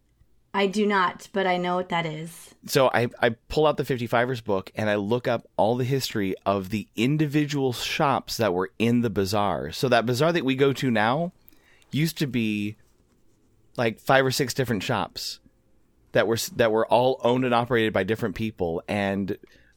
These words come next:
Speaker 2: the, one of the shops would actually just go to, um, Olivera Street in L A, buy stuff, put,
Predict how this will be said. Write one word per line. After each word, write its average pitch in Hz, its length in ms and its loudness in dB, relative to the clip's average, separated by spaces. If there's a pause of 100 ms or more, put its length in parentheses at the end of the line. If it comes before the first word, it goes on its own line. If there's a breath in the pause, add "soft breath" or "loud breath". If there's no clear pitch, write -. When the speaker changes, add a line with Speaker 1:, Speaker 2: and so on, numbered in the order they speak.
Speaker 2:
the, 107 540 -2
one 131 180 2
of 143 80 0
the 127 80 0
shops 110 340 0
would 107 140 0
actually 110 260 0
just 101 300 -4
go 113 300 2
to, 107 680 -2 (240)
um, 95 420 -4 (560)
Olivera 110 440 2
Street 180 360 -2 (540)
in 104 540 -2 (640)
L 110 180 2
A, 85 380 -2 (1120 soft breath)
buy 120 220 4
stuff, - 680 -2 (760 soft breath)
put, 156 340 0